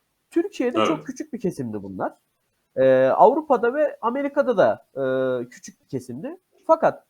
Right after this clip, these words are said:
Speaker 1: bence koronavirüs salgını sürecinde Avrupa'daki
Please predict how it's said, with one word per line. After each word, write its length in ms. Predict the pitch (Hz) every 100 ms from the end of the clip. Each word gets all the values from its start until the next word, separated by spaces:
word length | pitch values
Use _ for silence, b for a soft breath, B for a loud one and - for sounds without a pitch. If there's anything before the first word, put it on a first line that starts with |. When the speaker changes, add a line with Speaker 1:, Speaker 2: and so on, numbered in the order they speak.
| _ _
Speaker 1:
bence 440 | 139 240 294 240 208
koronavirüs 600 | 254 320 277 202 190 269
salgını 440 | - 202 196 226
sürecinde 720 | 262 233 160 127 113 120 165 _ _ _ _ _ _
Avrupa'daki 1040 | 180 220 311 311 226 180 156 - 135 -